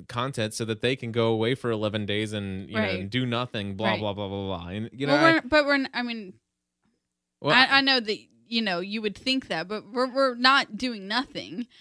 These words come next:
Speaker 2: And, um, but I, I've struggled with, with telling people about it and just, um,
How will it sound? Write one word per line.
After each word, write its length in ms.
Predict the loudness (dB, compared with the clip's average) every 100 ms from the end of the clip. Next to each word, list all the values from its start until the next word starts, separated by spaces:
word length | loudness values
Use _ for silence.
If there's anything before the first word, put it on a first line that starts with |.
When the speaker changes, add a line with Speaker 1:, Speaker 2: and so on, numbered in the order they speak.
| -20 _ -8
Speaker 2:
And, 480 | -4 -4 -6 -10 -10 -6
um, 480 | -2 -2 -6 -14 -16 _ _
but 180 | 0 0 6
I, 300 | 6 6 4
I've 120 | 2 -16 -16 -8
struggled 460 | -2 -2 -2 -4 -2
with, 220 | -2 -2 _ _ _
with 300 | -8 -6 -8 _
telling 340 | -4 -2 -2 -6
people 340 | -8 -6 -4
about 280 | 0 0 0
it 120 | -2
and 120 | -6
just, 360 | -8 -8 -10 _ _ _ _ _ _
um, 500 | 0 0 -2 -10 -18